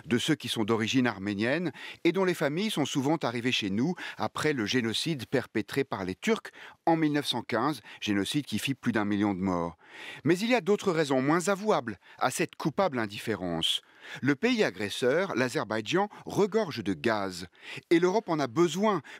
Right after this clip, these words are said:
pour remplacer celui que nous ne voulons plus acheter aux Russes. Ursula von der Leyen, la présidente de la Commission européenne, a fait le voyage là-bas pour doubler les importations de gaz en provenance d'Azerbaïdjan, pays qu'elle a osé qualifier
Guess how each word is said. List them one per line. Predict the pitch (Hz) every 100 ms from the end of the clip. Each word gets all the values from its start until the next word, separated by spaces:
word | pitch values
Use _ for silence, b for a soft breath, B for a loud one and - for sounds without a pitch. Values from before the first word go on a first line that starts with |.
| -
pour | 123 113
remplacer | 139 135 123 -
celui | 147 120 127 220
que | 185
nous | 139
ne | 123
voulons | 110 120 110
plus | - 147 220 B B B -
acheter | 135 120 - 139
aux | 101 87
Russes. | 107 98 - - B B B B
Ursula | - 110 - 123 117
von | 107
der | 92 95 98
Leyen, | 123 208 220 135 B -
la | 104
présidente | - 123 113 135 139 - 104
de | 85 104
la | 92
Commission | - 92 98 - 135 -
européenne, | 113 95 - 101 151 214 127 B B B
a | 117 127 127 -
fait | - 156
le | 151
voyage | 117 120 135 175
là-bas | 135 123 185
pour | - 180 127
doubler | 117 240 240 180 175 226 B B -
les | 127 147
importations | 127 135 - 117 - 120
de | 113
gaz | 120 123 104
en | 101
provenance | - 110 110 104 92
d'Azerbaïdjan, | 98 101 71 85 82 - 113 151 B B B -
pays | 110 120
qu'elle | - 101
a | 101
osé | 107 117
qualifier | - 95 92 - 139